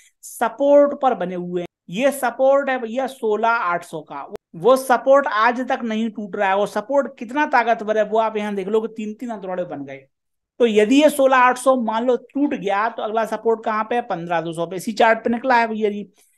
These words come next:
गेंद टप्पा खाइए, देखो पिछली बार जो है गेंद टप्पा खाई है, अब भैया फिर गेंद टप्पा खाने का प्रयास कर रही है।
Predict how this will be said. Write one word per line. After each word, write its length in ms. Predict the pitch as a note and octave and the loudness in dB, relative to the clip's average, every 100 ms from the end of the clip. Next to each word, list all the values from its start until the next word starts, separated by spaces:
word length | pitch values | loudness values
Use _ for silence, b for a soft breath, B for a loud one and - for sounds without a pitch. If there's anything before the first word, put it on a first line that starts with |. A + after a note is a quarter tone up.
| _ | _
गेंद 420 | D#3 D#3+ B3+ D4 C4+ | -6 0 4 4 2
टप्पा 240 | - C#4+ | 2 2
खाइए, 260 | - F#3+ G3 | 2 -2 0
देखो 180 | A3+ | 0
पिछली 340 | A#3 A#3 A#3 A3 | -2 -8 -10 -2
बार 220 | A#3+ A3 | -2 -2
जो 160 | A3 A#3 | -2 -4
है 100 | A3+ | -4
गेंद 220 | A#3 A#3 | -8 -8
टप्पा 240 | A#3 B3+ | -6 -6
खाई 260 | A3+ C4 C4 | -4 -2 0
है, 200 | F#3+ F3 b _ _ | -2 -4 b _ _
अब 180 | - C4 | -2 0
भैया 200 | A#3+ B3+ | 2 2
फिर 280 | B3+ A#3 A#3 | 2 2 0
गेंद 220 | A3 A#3 | 0 0
टप्पा 240 | A#3 - A3+ | -2 0 -2
खाने 260 | G3+ G#3+ | -2 -4
का 100 | G#3+ | -4
प्रयास 360 | G3+ G#3+ G3+ F#3 | -2 0 -2 -4
कर 160 | G3+ | -8
रही 240 | E3 D#3+ D3+ | -8 -10 -12
है। 120 | E3+ | -10